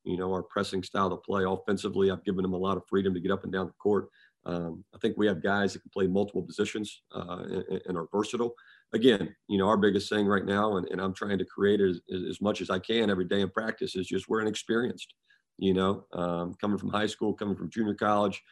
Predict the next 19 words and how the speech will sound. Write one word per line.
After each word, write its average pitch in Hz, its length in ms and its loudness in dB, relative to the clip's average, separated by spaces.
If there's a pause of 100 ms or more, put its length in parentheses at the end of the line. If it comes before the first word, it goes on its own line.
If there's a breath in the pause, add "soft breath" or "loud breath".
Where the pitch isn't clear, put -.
(220 soft breath)
you 101 120 0
know, 92 80 6
you, 104 160 4
you 110 180 0
just 104 200 0
don't 101 280 2
know, 98 480 4 (280 soft breath)
you 92 100 0
know, 90 100 4
what 95 180 4
it's 92 140 -2
like 107 180 2
to - 80 -6
play 98 220 0
in 90 60 4
a 90 40 0
real 95 240 4
game 101 340 2 (140)
against, 90 360 -4